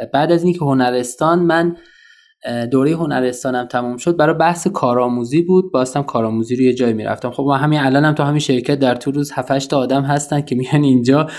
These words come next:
آقا ما می‌خوام بیایم کارآموزی، می‌تونیم بیایم؟ من می‌گم آقا من یه شرطی دارم، اینکه کارآموزی شما باید بیاین حضور داشته باشین.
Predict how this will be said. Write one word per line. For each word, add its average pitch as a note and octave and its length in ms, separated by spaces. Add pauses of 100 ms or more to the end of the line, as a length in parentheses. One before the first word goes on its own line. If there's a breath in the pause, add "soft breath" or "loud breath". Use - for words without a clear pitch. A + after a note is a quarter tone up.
(140)
آقا D#3 120
ما E3 80
می‌خوام D#3+ 200
بیایم E3 160
کارآموزی، C3+ 500
می‌تونیم D3+ 400
بیایم؟ D#3+ 180
من D3 140
می‌گم D3 140
آقا D#3 100
من D3+ 160
یه D#3 80
شرطی D3 560
دارم، G#2+ 240
اینکه A#2 180
کارآموزی A2+ 520
شما C#3 180
باید C3+ 240
بیاین D#3+ 220
حضور C#3 400
داشته G#2 340
باشین. G2+ 440